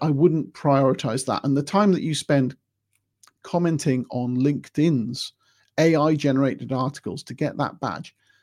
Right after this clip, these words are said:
that would be better spent engaging in more conversations on your own posts and other posts, the people they're trying to influence, 'cause that's what's gonna actually get you the business. So I, I'd, I'd spend your time there.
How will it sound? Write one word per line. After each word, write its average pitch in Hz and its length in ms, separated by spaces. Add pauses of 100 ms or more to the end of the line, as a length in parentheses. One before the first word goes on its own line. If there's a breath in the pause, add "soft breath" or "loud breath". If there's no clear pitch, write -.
(120)
that - 200
would 165 160
be 147 120
better 170 340
spent - 560 (400)
engaging 139 480
in 135 100
more 139 200
conversations 127 640
on 123 120
your 123 160
own 135 200
posts 131 340
and 131 140
other 127 180
posts, 123 300
the 123 80
people 135 260
they're 127 120
trying 123 260
to 107 180
influence, 101 580 (460 soft breath)
'cause 127 120
that's 160 340
what's 123 160
gonna 127 200
actually - 320
get - 220
you 127 100
the 110 80
business. 143 520 (420)
So - 160
I, 139 160
I'd, 139 100 (100)
I'd 147 200
spend 123 320
your 127 80
time 123 300
there. 120 240